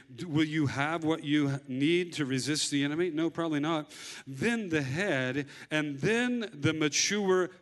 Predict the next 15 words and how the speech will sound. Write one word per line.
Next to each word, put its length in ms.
grain 680
in 360
the 160
head. 580
But 180
when 300
the 100
crop 520
permits, 760
he 340
immediately 800
puts 320
in 140
the 100
sickle 520